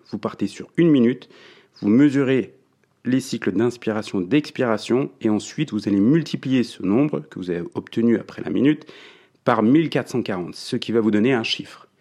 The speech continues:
Alors ce chiffre, moi, c'est un indice important car il me permet de mesurer plusieurs choses.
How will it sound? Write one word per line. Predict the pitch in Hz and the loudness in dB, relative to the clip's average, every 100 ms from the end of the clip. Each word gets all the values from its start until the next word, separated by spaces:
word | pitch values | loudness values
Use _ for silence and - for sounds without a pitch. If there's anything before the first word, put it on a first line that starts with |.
| _ _ _ - - - _ - | _ _ _ -20 -20 -20 _ -6
Alors | 120 | -6
ce | - 160 | -2 -2
chiffre, | - 226 - 165 | -2 -6 -2 2
moi, | 190 | 2
c'est | 196 156 147 123 | 0 -4 -4 -2
un | 120 113 107 107 | -2 0 0 0
indice | 143 147 180 - - | 0 0 -2 -4 -6
important | 120 107 131 - 190 214 | -4 -2 -4 0 0 0
car | 160 139 | -4 -2
il | 127 | 0
me | 123 | 0
permet | 147 143 175 | 0 2 2
de | 147 | 4
mesurer | 139 131 123 147 | 2 2 2 0
plusieurs | 147 127 127 | -2 -2 -2
choses. | - - - | -2 -8 -10